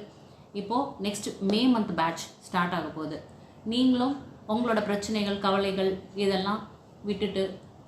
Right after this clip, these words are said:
உங்களோட ஆசைகளை நீங்க அட்ராக்ட் பண்ணணும். நீங்களும் வாழ்க்கையில ஜெயிக்கணும், நிறைய பணம் அட்ராக்ட் பண்ணணும், நல்ல பொருள், ஒரு சக்ஸஸ், இல்ல ஒரு ஜாப், இல்ல வந்து கஸ்டமர்ஸ், இந்த மாதிரி எந்த விஷயங்களா இருந்தாலும்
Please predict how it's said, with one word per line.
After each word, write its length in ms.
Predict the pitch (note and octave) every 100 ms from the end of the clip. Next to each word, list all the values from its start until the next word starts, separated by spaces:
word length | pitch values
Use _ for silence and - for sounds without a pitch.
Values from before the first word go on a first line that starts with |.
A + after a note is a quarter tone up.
| - - - G#3
உங்களோட 420 | G#3+ B3+ B3 G#3+ G#3
ஆசைகளை 480 | F#3 G#3+ A3 G#3+ G3+
நீங்க 240 | F#3+ F#3+
அட்ராக்ட் 500 | F#3 F3+ G3+ G3 -
பண்ணணும். 340 | F3+ E3 E3+ E3 - - - -
நீங்களும் 340 | A3+ B3 B3+ G3
வாழ்க்கையில 360 | F#3+ F#3 F#3
ஜெயிக்கணும், 500 | F3+ F3+ F3+ F3+ E3+ E3 - -
நிறைய 240 | G3 G3+ G#3
பணம் 260 | G3+ F#3 F#3
அட்ராக்ட் 340 | F3 F3+ F3
பண்ணணும், 380 | E3+ E3+ E3+ E3+
நல்ல 220 | E3+ E3+ F3+
பொருள், 380 | F#3 F#3 F3+ F3+ F3+
ஒரு 140 | F#3 F#3
சக்ஸஸ், 600 | F3+ - - F3+ F3 -
இல்ல 140 | F#3 F#3+
ஒரு 140 | F3+
ஜாப், 500 | F3 F3+ E3+ F3 F3 -
இல்ல 160 | F#3+ F#3
வந்து 180 | F#3 G3
கஸ்டமர்ஸ், 600 | G3 - G3 F#3 F#3 F3+
இந்த 180 | G3+ F#3+
மாதிரி 220 | F#3+ G3 F#3
எந்த 280 | A#3 D#4 E4
விஷயங்களா 500 | B3 - G#3+ F3+ D#3+
இருந்தாலும் 480 | D3 D#3 D3 D#3+